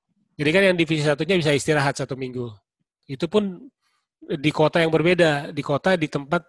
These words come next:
di mana, eh, dua belas klub itu bernaung gitu. Jadi akan beda-beda. Ada seling satu minggu, satu minggu buat, eh, tim-tim itu beristirahat, seperti itu sih.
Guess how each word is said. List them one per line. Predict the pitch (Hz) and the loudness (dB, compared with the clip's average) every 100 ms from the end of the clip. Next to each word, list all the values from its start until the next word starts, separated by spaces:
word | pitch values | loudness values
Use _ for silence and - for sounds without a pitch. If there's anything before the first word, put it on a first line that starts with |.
| - | -8
di | 139 | -6
mana, | 135 135 147 180 - - | -4 -2 -2 -4 -8 -10
eh, | 139 131 131 | -6 -4 -4
dua | 127 131 | 0 2
belas | 135 - | 0 -2
klub | 139 - | -6 -6
itu | 135 170 175 - - _ - | -6 -6 -6 -10 -20 _ -12
bernaung | 135 139 151 151 139 127 | -6 0 0 0 -2 -10
gitu. | 117 _ 131 | -14 _ -6
Jadi | 160 156 | -6 -4
akan | 135 | -4
beda-beda. | 135 131 123 131 123 143 - _ - | -4 -4 -4 -6 -6 -10 -20 _ -4
Ada | 160 | -2
seling | 147 165 165 | 0 0 0
satu | 160 156 165 | -2 -2 -4
minggu, | 156 151 | -4 -4
satu | 151 151 151 | -2 -2 -2
minggu | 147 147 190 202 - _ _ _ _ _ - | -6 -2 -2 -2 -6 _ _ _ _ _ -10
buat, | 143 160 170 _ _ _ 311 _ - | -2 0 -2 _ _ _ _ _ -10
eh, | 151 143 | -8 -6
tim-tim | - 151 139 147 | -4 -4 -2 -4
itu | 139 185 185 185 | -2 -4 -4 -8
beristirahat, | 123 120 - 143 131 135 - | -10 -8 -4 -2 -2 -4 -8
seperti | 123 139 | -8 -4
itu | 147 | -4
sih. | - | -4